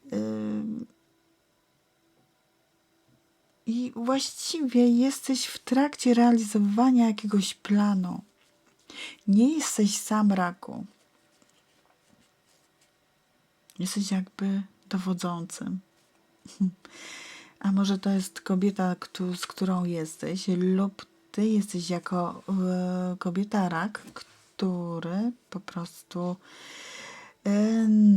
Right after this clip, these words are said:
no, mm, realizuje swoje, swój cel, swoje zamierzenia. Może jesteś w ciąży, w tym, e, przychodzi do ciebie taki czas. Hmm.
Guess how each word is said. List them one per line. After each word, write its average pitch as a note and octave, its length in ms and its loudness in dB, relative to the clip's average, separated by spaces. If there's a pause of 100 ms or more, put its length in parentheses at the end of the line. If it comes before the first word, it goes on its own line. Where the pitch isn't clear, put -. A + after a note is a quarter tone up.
(100)
no, F3+ 400 0 (220)
mm, G#3 480 4 (240)
realizuje F#3+ 840 2
swoje, F3 640 -6 (100)
swój F#3 380 -4
cel, E3+ 320 -10
swoje F#3 280 -4
zamierzenia. F3 880 -4
Może F#3 340 -4
jesteś A#3 340 -8
w - 120 -14
ciąży, E3 600 -6
w - 80 -16
tym, F#3 300 -2
e, F#3+ 420 0 (140)
przychodzi F#3+ 480 -4
do F#3 100 -6
ciebie F#3 320 -6
taki F3+ 340 -10
czas. - 520 -12 (2750)
Hmm. E3+ 340 -6